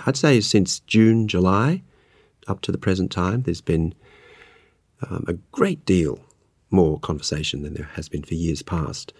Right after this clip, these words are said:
on China's engagement in media, China's connection with the electoral processes, um, China's participation in, um, business and public organisations, China's engagement in universities, um, which is, has to be a good thing,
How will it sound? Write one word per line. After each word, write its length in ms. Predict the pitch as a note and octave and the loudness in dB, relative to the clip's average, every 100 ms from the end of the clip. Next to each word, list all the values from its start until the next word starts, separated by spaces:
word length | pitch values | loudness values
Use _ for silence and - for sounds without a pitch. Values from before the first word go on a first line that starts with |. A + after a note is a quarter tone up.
| _ _ - | _ _ -4
on 120 | E2+ | -2
China's 320 | - E2 D#2+ | 0 0 0
engagement 400 | D#2 D#2+ D#2+ D2 | -2 -4 -4 -6
in 120 | D2 | -4
media, 520 | F2 A2+ A#2 G#2+ G#2+ - | 0 2 2 0 -2 -6
China's 300 | - E2+ D#2 | -4 -2 -2
connection 380 | - D#2+ D2+ D2 | -4 -6 -6 -6
with 120 | D2 | -6
the 80 | - | -4
electoral 380 | D2+ G#2+ - G2 | -2 -2 -2 -2
processes, 720 | G2 F2+ G2 F#2+ G2 G#2 - _ _ _ _ _ _ _ _ _ - | -2 -2 -2 0 -2 -4 -10 _ _ _ _ _ _ _ _ _ -12
um, 220 | E2 D#2+ E2+ | -8 -8 -4
China's 300 | D#2+ D#2 - | -2 -4 -6
participation 720 | - - - - D#2 - D#2 | -6 -6 -6 -6 -4 -4 -4
in, 280 | D2 D#2+ F2+ - | -6 -8 -12 -14
um, 400 | - - F2+ A#2+ _ _ _ | -12 -10 -12 -16 _ _ _
business 340 | F#2+ F#2 E2 - | 2 2 0 0
and 300 | D#2+ D#2 - - | -2 -4 -6 -4
public 240 | E2+ F2+ | -2 2
organisations, 800 | F2 E2 D#2 E2+ E2 - F2 G2+ | 2 0 -2 -2 -2 -2 -4 -4
China's 320 | - F2+ D#2+ | 0 0 0
engagement 400 | D#2+ E2 D#2+ D#2+ | -2 -2 -2 -4
in 80 | E2 | -2
universities, 720 | F2 D#2+ F#2+ - C#2+ - - _ _ _ - - _ _ _ | -2 2 0 0 -8 -10 -14 _ _ _ -20 -20 _ _ _
um, 240 | - E2+ E2+ _ | -10 -10 -10 _
which 240 | A2 G#2+ - | 2 2 4
is, 380 | G2+ G2 - - _ _ _ _ _ _ | 2 2 -6 -10 _ _ _ _ _ _
has 180 | D3+ D#3+ | 0 2
to 120 | A#2 | 2
be 100 | F2 | 0
a 20 | |
good 160 | G2+ - | 0 -4
thing, 300 | - G#2+ | -6 -8